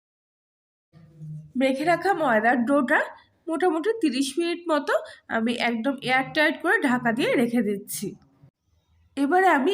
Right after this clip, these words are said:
এখানে চারটে কলা নিয়ে নিয়েছি। এখানে আমি ছোট সাইজের কলা নিয়েছি, আপনারা চাইলে কিন্তু বড় সাইজের কলাও নিতে পারেন। প্রত্যেক কটা কলার খোসাগুলো আমি ছাড়িয়ে নিচ্ছি।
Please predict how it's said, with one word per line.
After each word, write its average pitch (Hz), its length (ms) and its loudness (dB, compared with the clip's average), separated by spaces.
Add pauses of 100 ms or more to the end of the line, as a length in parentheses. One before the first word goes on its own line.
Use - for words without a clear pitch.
(100)
এখানে 240 360 0 (120)
চারটে 233 360 0 (120)
কলা 220 280 2
নিয়ে 208 220 0
নিয়েছি। 185 460 -4 (640)
এখানে 302 360 0
আমি 294 240 2 (220)
ছোট 247 380 2
সাইজের 277 440 0
কলা 285 260 2
নিয়েছি, 285 400 -2 (640)
আপনারা 277 480 0
চাইলে 262 380 0
কিন্তু 339 380 0 (420)
বড় 233 300 2
সাইজের 262 400 0
কলাও 254 280 2
নিতে 254 240 0
পারেন। 180 320 -4 (1200)
প্রত্যেক 302 360 0
কটা 330 280 0 (480)
কলার 269 380 2 (100)
খোসাগুলো 269 600 -2
আমি 330 240 0
ছাড়িয়ে 226 360 0
নিচ্ছি। 190 460 -4